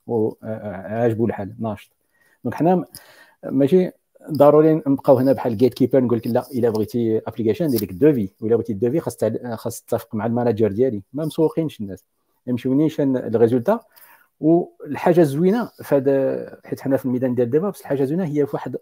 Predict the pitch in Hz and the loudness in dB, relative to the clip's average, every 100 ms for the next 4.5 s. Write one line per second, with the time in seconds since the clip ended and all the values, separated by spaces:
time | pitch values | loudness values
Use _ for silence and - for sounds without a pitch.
0 | - 147 214 - _ - 117 143 143 139 | -8 -6 -6 -12 _ -12 -4 0 0 2
1 | 139 135 135 135 135 127 143 123 123 120 | 2 0 -2 -2 0 0 0 2 2 -2
2 | - 120 127 117 139 165 240 208 143 147 | -8 -8 -8 -6 -4 -2 -2 -2 -2 0
3 | 190 160 151 143 143 - _ _ - 123 | 0 -2 -6 -6 -8 -10 _ _ -2 2
4 | 139 147 - - 170 | 2 2 -4 -2 -2